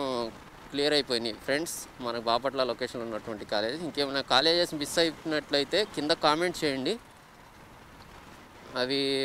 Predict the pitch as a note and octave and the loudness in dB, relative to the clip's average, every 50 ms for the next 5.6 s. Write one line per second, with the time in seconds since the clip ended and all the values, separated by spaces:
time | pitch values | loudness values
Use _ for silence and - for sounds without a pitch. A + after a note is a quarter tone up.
0 | C3 C3 C3 B2+ B2 - - - C3+ C3 C#3 C#3 C3 B2+ - - C3+ B2 C#3 D3 | 0 -2 -2 -4 -6 -4 2 4 4 4 4 4 2 0 -4 -4 -4 -2 -2 0
1 | - B2+ A2 B2 A#2+ A2+ A#2 A2 G#2 A2+ C3 D#3 - A#2+ A2+ A#2+ A#2+ A#2+ A#2 A#2+ | 0 0 0 0 0 0 0 -2 -2 -2 -6 -6 -4 -2 0 0 2 2 0 0
2 | A2 A2+ - - A2 G#2+ G2+ - B2 A2 A2 G#2+ - - G#2+ G2+ B2+ F3+ G3 F3 | -2 -4 -4 -4 -4 -4 -4 -6 -8 -8 -8 -8 -6 -4 -4 -4 -4 -8 -10 -12
3 | - - A#2 G#2+ A2 A2 - C#3+ C3+ B2 B2 A#2 A#2 A#2 B2 A#2+ A#2+ A#2 A2+ A#2 | -10 -6 -4 -2 -2 -2 -2 -2 2 2 2 2 0 -2 -4 -4 -4 -4 -6 -6
4 | A2 G#2 A2+ A#2 A#2 A#2+ B2 B2 A2+ - A#2 A2 A2 G#2+ A2 G#2+ G#2+ - A2 G#2+ | -6 -6 -6 -4 -4 -4 -4 -4 -2 -2 0 0 0 -2 -4 -6 -8 -8 -8 -6
5 | C3+ C3+ A#2 G#2 G2 - G#2 G2+ - G#2 A2 C#3 | -6 -6 -8 -8 -6 -8 -8 -8 -6 -8 -8 -8